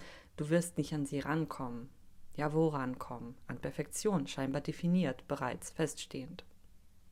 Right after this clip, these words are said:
Und ich glaube, hier gibt es einen gewaltigen Unterschied. Auf der einen Seite gibt es Perfektion im Universum.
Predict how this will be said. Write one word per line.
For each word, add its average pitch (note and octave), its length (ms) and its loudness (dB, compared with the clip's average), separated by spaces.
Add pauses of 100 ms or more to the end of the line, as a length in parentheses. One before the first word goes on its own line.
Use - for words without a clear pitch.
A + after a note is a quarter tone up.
(1040)
Und F#3 160 8
ich F#3+ 100 4
glaube, G#3+ 300 2
hier G3+ 160 -4
gibt G#3 240 0
es G3 200 -2
einen E3+ 420 4
gewaltigen E3+ 720 0
Unterschied. C#3+ 760 -6
Auf - 140 -10
der - 180 -8
einen C#4+ 400 6
Seite F#3 600 -2 (760)
gibt - 300 0
es F3 140 0
Perfektion E3 1040 -2 (800)
im D#3+ 140 4
Universum. C#3+ 720 0